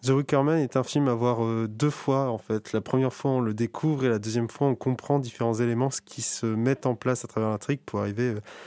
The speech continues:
jusqu'à la fin. Ce qui est intéressant, c'est qu'ils sont décrits comme, euh, païens et il y a une abondance de sexualité, ce qui, en fait, permet aux policiers de, de les définir rapidement en tant que,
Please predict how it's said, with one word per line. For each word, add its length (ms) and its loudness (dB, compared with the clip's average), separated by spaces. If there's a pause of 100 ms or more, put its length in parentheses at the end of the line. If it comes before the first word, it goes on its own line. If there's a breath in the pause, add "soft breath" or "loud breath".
(280 loud breath)
jusqu'à 360 0
la 100 4
fin. 240 -2 (400 loud breath)
Ce 80 -6
qui 60 4
est 40 8
intéressant, 320 4
c'est 120 0
qu'ils 160 -4
sont 320 0
décrits 380 0
comme, 260 0
euh, 320 0
païens 480 2
et 240 0
il 80 -4
y 60 0
a 140 0
une 180 0
abondance 420 2
de 80 -2
sexualité, 640 0
ce 80 -6
qui, 320 -8
en 80 -4
fait, 220 -4
permet 480 2
aux 360 -2
policiers 460 -2
de, 300 0 (720)
de 120 0
les 80 4
définir 360 0
rapidement 440 0
en 40 -2
tant 160 -2
que, 300 -4